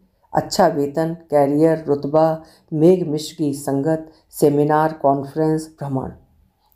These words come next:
तब दूरदर्शन नहीं था कि चैनल वाले बात को मुद्दा बनाकर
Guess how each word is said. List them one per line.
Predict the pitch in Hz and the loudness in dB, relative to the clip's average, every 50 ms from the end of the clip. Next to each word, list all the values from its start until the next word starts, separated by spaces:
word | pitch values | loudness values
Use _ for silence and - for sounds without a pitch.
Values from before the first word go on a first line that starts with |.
| - | 2
तब | 185 190 | 2 2
दूरदर्शन | 185 165 156 156 156 156 151 147 143 143 165 156 | 2 2 0 0 2 2 2 0 0 0 -2 -2
नहीं | 151 143 139 160 180 | -2 -2 -2 -2 -4
था | 175 - 175 170 175 - - _ _ _ - | -4 -4 -6 -6 -6 -8 -16 _ _ _ -4
कि | 175 160 | -4 -2
चैनल | 160 - 151 147 165 170 170 | 2 2 4 4 4 2 0
वाले | 156 151 147 151 156 156 | 2 2 2 2 2 0
बात | 147 147 139 147 151 151 | 0 2 2 2 2 0
को | - 151 | -6 -6
मुद्दा | 143 139 143 139 143 160 160 | -6 -6 -6 -2 0 2 2
बनाकर | 156 147 139 135 135 139 135 135 190 208 208 | 2 0 -2 0 -2 -2 -2 -2 -4 -4 -4